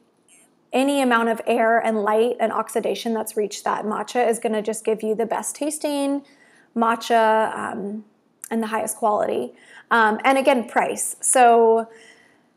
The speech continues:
you know, you don't wanna s-, decide to get into matcha and maybe try and go find the biggest bargain bag, because it's the same thing as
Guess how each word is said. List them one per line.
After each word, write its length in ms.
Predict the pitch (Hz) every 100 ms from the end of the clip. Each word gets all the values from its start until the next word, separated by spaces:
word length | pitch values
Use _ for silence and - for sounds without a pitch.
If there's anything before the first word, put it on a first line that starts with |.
| _ _ _ _ -
you 120 | 269
know, 100 | 233
you 180 | 233 247
don't 180 | 247
wanna 480 | 247 240 233 226 214 - - _ _ -
s-, 180 | - - -
decide 340 | - 240 247 240
to 60 |
get 160 | 240 240
into 200 | 233 233
matcha 360 | 226 214 - 220 208 214
and 160 | 214
maybe 220 | 214 214
try 180 | 214 233
and 100 | 214
go 120 | 214
find 260 | 214 220 220
the 60 | 202
biggest 340 | 214 226 -
bargain 380 | 202 196 233 233
bag, 380 | 254 254 285 254
because 320 | 226 226 214
it's 200 | 220 -
the 60 |
same 260 | 214 247 240
thing 240 | 233 226 208
as 460 | 202 190 - -